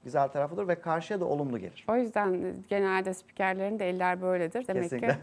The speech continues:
Speaker 1: <laughs>
Speaker 2: doğru bir beden dili kullanımı.
Speaker 1: Şöyle yaparsanız da bu Freudian duruştur.
Speaker 2: Hı hı.
Speaker 1: Bu nötr olduğunuzu gösterir.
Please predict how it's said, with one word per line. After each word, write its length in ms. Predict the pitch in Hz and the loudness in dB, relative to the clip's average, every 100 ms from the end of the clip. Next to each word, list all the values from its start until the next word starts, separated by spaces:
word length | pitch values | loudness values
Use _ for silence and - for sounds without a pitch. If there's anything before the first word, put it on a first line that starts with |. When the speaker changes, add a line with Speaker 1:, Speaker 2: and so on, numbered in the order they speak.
| 147 | -6
Speaker 1:
<laughs> 140 | - | -4
Speaker 2:
doğru 280 | 190 202 202 | 0 2 0
bir 120 | 165 | -2
beden 380 | 170 170 165 165 | -2 -2 -2 -2
dili 180 | 156 156 | -4 -4
kullanımı. 420 | - 165 156 151 | -6 -8 -6 -6
Speaker 1:
Şöyle 440 | 160 - - 247 208 | -8 -6 0 4 4
yaparsanız 680 | 151 147 123 - 107 101 | 4 2 0 0 -6 -2
da 160 | 135 160 | 0 0
bu 80 | 180 | -2
Freudian 680 | - 156 156 147 147 139 | -4 -4 -2 2 2 2
duruştur. 480 | 110 90 - 117 165 - | -2 -6 -6 -8 -6 -8
Speaker 2:
Hı 60 | |
hı. 280 | 175 185 226 - _ _ - | -8 -6 -8 -12 _ _ -8
Speaker 1:
Bu 140 | 151 | -2
nötr 260 | 151 151 165 | -2 0 4
olduğunuzu 440 | 139 104 98 98 | 4 4 -2 -4
gösterir. 760 | 92 104 - 131 151 - - | -4 -4 -6 -8 -8 -14 -20